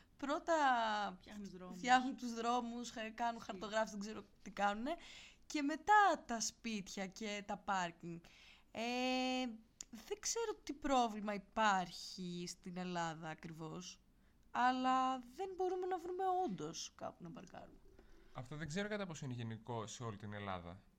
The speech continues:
Speaker 3: Δηλαδή, δε-,
Speaker 2: Ναι.
Speaker 3: άμα κοιτάξεις πόλεις, εντάξει, χωριά,
Speaker 1: Ναι,
Speaker 3: άστο,
Speaker 1: ναι.
Speaker 3: αλλά νομίζω η Θεσσαλονίκη είναι πιο δο-, πιο σωστά δομημένη. Βασικά, είναι δομημένη, η Αθήνα δεν είναι.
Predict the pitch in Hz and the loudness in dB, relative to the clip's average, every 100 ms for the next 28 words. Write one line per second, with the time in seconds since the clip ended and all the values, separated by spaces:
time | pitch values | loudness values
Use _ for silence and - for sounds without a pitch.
0 | _ _ - 107 107 123 185 113 120 120 | _ _ -14 -12 -8 -10 -6 -4 -4 -6
1 | 123 - 127 113 113 110 110 - 113 104 | -8 -8 -6 -6 -6 -4 -6 -8 -10 -8
2 | 107 107 240 226 123 180 180 - - 123 | -4 -4 -4 -6 -8 -10 -14 -18 -10 -8
3 | 120 123 131 160 185 - 170 160 165 175 | -6 -6 -8 -8 -10 -8 -6 -6 -6 -6
4 | 185 180 202 180 180 - 180 - - 120 | -6 -6 -6 -6 -8 -10 -14 -12 -8 -6
5 | 104 98 92 85 90 - - - - 139 | -4 -4 -4 -6 -12 -18 -18 -14 -8 -6
6 | 135 135 127 131 113 107 107 104 135 131 | -2 -2 0 0 -2 -2 -4 -4 -4 -4
7 | 135 110 87 | -2 -4 -6